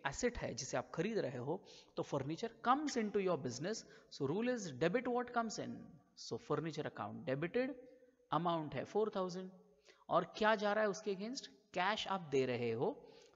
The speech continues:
तो cash account is credited। क्यों? Debit what comes in, credit what goes out। कैश बाहर जा रही है, इसीलिए cash account is credited for four thousand rupees।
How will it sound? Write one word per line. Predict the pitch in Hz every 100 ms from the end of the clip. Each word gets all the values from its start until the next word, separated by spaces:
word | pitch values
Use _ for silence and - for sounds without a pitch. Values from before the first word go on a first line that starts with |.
| -
तो | 139 165
cash | 160 170
account | 147 131 135 202
is | 254 - - _ -
credited। | 143 127 123 123 165 -
क्यों? | 247 294 - - - - _ _
Debit | 127 147 202 226
what | 226 226
comes | 196 196 233
in, | 262 285 - -
credit | 156 151 185 160
what | 156 160 123
goes | 131 117 131
out। | 113 - -
कैश | 139 123 - 131
बाहर | 127 175 220
जा | 202 190
रही | 175 180 175
है, | 185 185 - - -
इसीलिए | - - 123 120 160
cash | 151 -
account | - 123 117 131
is | 120 - 156
credited | 131 151 165 208 190
for | - 135 - - - - - _ -
four | 180 185 -
thousand | 127 127 127
rupees। | 120 139 110 -